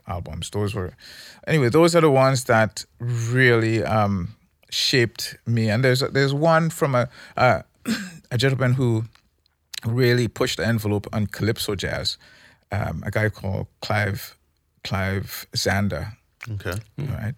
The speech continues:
Speaker 1: So he, he created a whole, so, so because I'm, I'm from the Caribbean, I, I gravitate to Caribbean jazz or calypso jazz.
Speaker 2: Right.
Speaker 1: So I, I, you know, some of those things I put on my C D.
Speaker 3: Yeah, you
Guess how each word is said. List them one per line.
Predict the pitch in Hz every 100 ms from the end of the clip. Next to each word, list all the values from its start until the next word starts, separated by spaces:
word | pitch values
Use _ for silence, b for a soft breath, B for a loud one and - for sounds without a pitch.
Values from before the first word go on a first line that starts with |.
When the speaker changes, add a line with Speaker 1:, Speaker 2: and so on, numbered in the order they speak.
| _
Speaker 1:
So | - - 92
he, | 95 120 117 113 - -
he | 120 113 113 90
created | - 113 98 98
a | 98
whole, | 101 104 107 110 - B B B B B B _
so, | - - 143 - _ -
so | - 120 - 107
because | 123 135
I'm, | 139 127
I'm | 117
from | 113 113
the | 113
Caribbean, | 131 123 123 117
I, | 120 - -
I | 113 113 120 - _ _ 131
gravitate | 127 117 104 123 113
to | - 127 120 117 98 _ - _ _ _
Caribbean | - 123 123 123 113
jazz | 107 98 104
or | 101
calypso | - 127 120 - 101
jazz. | 101 90 90 92
Speaker 2:
Right. | 90 82
Speaker 1:
So | 95
I, | 85 101
I, | - 82 - - _ _ _ _ 127
you | 104
know, |
some | - 127
of | 110
those | 110
things | 107 107
I | 82
put | -
on | 92
my | 101
C | 101 - 98
D. | 101 -
Speaker 3:
Yeah, | 113 107
you | 90